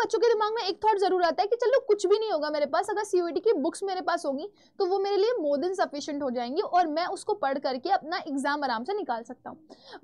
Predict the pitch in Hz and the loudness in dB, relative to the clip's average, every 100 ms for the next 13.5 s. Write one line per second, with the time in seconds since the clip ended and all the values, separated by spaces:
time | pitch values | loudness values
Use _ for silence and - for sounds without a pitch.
0 | 262 247 - _ - 359 403 427 494 494 | 0 0 0 _ -2 2 4 4 4 4
1 | 480 508 480 427 466 453 427 440 453 415 | 4 4 4 2 4 2 2 2 2 0
2 | 349 381 381 370 381 403 523 - 294 339 | 2 4 4 2 0 0 0 2 2 4
3 | 427 508 359 440 403 294 359 415 415 349 | 6 4 6 4 4 2 2 4 2 0
4 | 427 480 480 508 427 370 349 392 466 339 | -2 2 2 2 0 0 -2 2 2 4
5 | 403 349 349 415 349 330 - 330 330 320 | 0 -2 0 0 2 0 0 -4 -4 -6
6 | 202 - _ - _ 466 466 480 453 440 | -8 -10 _ -20 _ 0 2 2 0 4
7 | 466 440 440 403 415 440 285 285 311 302 | 4 4 2 4 4 4 0 0 -2 0
8 | 403 381 370 311 349 359 - - - 466 | 2 2 -2 -6 -6 -6 -10 -10 0 0
9 | 480 427 427 494 508 349 339 349 359 392 | 2 0 2 0 2 0 2 2 2 -2
10 | 403 392 349 403 - 294 311 370 370 320 | -4 -2 -4 -4 -6 -4 -2 -2 -2 -4
11 | 349 339 285 294 285 392 403 294 320 330 | -4 -4 -4 -6 -8 -4 -2 -2 -4 -4
12 | 466 392 277 285 - 277 254 262 320 294 | -6 -6 -6 -10 -6 -6 -4 -6 -6 -4
13 | 220 - 415 440 - | -6 -2 0 0 -4